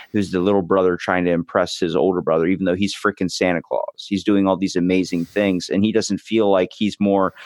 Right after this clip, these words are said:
important than his older brother. But it's so hard for the older brother to see past that, considering of what everybody thinks of him.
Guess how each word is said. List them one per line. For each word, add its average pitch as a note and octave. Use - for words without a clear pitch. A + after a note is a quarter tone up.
important G2+
than G2+
his F#2+
older F#2+
brother. D2
But F#2+
it's F#2+
so G#2+
hard G2
for F#2+
the F#2+
older F2+
brother F2+
to F2
see G2
past F2+
that, E2+
considering E2+
of E2+
what F2+
everybody E2+
thinks G2+
of -
him. -